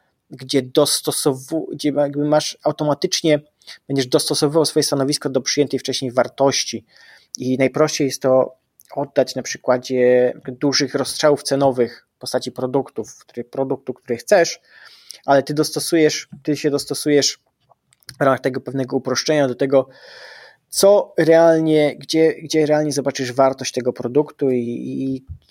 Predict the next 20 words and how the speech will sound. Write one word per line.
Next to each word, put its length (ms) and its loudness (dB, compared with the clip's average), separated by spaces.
można 480 -8
zobaczyć, 580 -2
e, 220 -2
często 340 -6
w 40 -12
tych 140 -16
produktach 300 -2
premium, 320 2
które 200 -4
mają 200 0
taką 340 -4
linię, 320 4
która 220 -2
jest, 200 -2
powiedzmy, 220 -8
tańsza, 500 4
po 120 2
to, 120 0
żeby, 400 0
e, 580 -2